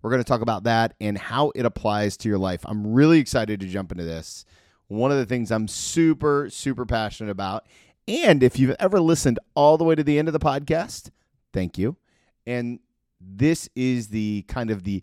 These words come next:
birthplace of, if you wanna follow Jesus, you must be willing to move statement. So we're gonna jump into all that.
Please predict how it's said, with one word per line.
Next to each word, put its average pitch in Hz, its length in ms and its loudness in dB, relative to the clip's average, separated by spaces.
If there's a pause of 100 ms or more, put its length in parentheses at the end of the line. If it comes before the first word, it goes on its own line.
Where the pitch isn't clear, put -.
(220)
birthplace 101 800 -6
of, 92 320 -6 (380)
if 110 180 -2
you 110 100 -2
wanna 113 200 -2
follow 110 300 0
Jesus, 101 580 -4
you 101 240 -4
must 101 320 -2
be 98 80 -4
willing 92 300 -4
to - 100 -12
move 85 400 -6
statement. - 480 -12 (160)
So 107 220 0 (300)
we're 160 100 6
gonna 165 120 6
jump 160 160 4
into 147 120 2
all 131 160 2
that. 139 280 -2